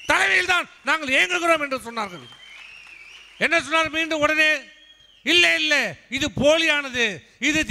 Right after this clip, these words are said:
ஏற்றுக்கொள்ள முடியாது, நீதிமன்றத்தில் நாங்கள் வெல்லுவோம், தர்மம் வெல்லும், நியாயம் வெல்லும், நீதி வெல்லும்" என்று சொன்னார். ச-, நீதிமன்றத்துக்கு சென்றார். என்ன ஆயிடுச்சு? உயர் நீதிமன்றத்தில் வெற்றி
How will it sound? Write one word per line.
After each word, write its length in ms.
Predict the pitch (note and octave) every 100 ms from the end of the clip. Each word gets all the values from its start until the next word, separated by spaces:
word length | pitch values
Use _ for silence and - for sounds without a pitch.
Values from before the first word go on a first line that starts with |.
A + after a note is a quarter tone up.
| D4
ஏற்றுக்கொள்ள 380 | - D#4+ D4 D4
முடியாது, 420 | C4+ C4 B3 A#3 G#3 - - B3+
நீதிமன்றத்தில் 640 | F#4 F4+ E4 D#4+ D#4 C#4+ C#4
நாங்கள் 220 | C4 A#3+
வெல்லுவோம், 400 | B3 B3 A#3+ G3+ - _
தர்மம் 440 | C4+ E4+ F4 F4+ D4+
வெல்லும், 280 | C#4 B3+ - _ -
நியாயம் 400 | D4+ F4+ F4+ E4 D#4
வெல்லும், 280 | C#4 A3 - - D4+
நீதி 300 | F#4 F4 E4
வெல்லும்" 320 | D4+ D4 C4+
என்று 160 | B3+ A#3 A#3
சொன்னார். 260 | A3+ F3+ _ _ -
ச-, 160 | A#3 A3
நீதிமன்றத்துக்கு 680 | E4+ E4+ E4 D#4 - B3+ B3
சென்றார். 340 | B3 A#3 F#3 - _ G3
என்ன 120 | C#4 D#4
ஆயிடுச்சு? 320 | D4+ D4+ D4+ D4+ A3+ _ - _ E3+
உயர் 300 | A3+ D4+ D#4+
நீதிமன்றத்தில் 560 | E4 D#4+ D#4+ D#4+ D#4+
வெற்றி 180 | D#4